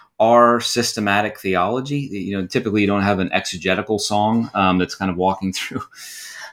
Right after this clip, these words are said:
uh, one, maybe you do, Bible memory songs, but a lot of the songs are, are seeking to ask a, a question about a topic and then providing a brief meditation on that topic. So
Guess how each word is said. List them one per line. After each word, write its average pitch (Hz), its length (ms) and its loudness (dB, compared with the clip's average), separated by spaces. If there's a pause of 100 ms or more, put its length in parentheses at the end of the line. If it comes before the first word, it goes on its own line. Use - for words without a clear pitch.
uh, 92 240 0
one, 104 280 -4
maybe 160 200 0
you 117 100 4
do, 107 160 2
Bible 104 280 0
memory 101 280 -2
songs, 104 280 -4
but 123 100 -4
a 123 180 0
lot 185 140 4
of 139 60 -2
the 110 80 0
songs 110 800 -4
are, 101 320 -2
are 104 140 0
seeking 120 440 -2
to 98 100 2
ask 98 320 0
a, 92 80 -6 (200)
a 101 80 -2
question 107 500 -4
about 90 200 0
a 80 40 -10
topic - 760 -4
and 92 140 -6
then 90 100 -4
providing 98 500 -2
a 85 60 -6
brief 92 300 -6
meditation 92 520 -8
on 87 100 -8
that 80 160 -14
topic. 98 400 -8
So 104 300 -2